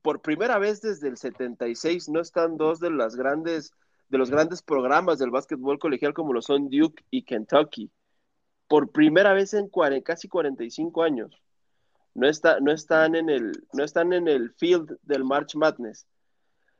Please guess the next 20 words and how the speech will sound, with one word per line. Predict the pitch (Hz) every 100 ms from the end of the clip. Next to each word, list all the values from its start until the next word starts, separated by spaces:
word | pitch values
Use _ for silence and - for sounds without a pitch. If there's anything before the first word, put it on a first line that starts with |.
| _ _ _
Eh, | 120 120 117 110 - _ _ _
pa-, | 151 - - 170 _ _ _ _ _ _ _ _ - - -
parte | 226 247 269
como | 247 185
gran | 147 185 196
favorito | 214 165 170 196 175 127
lo-, | 139 131 120
los | 120 127 123
Bulldogs | 170 175 180 175
de |
Gonzaga. | 165 123 117 135 131 113 64
Son | - 156 185
el | 180 180
uno | 185
de | 190
la | 151
nación, | 127 113 143 147 156
están | - 165 185
invictos, | 160 139 151 151 - 147
ta-, | -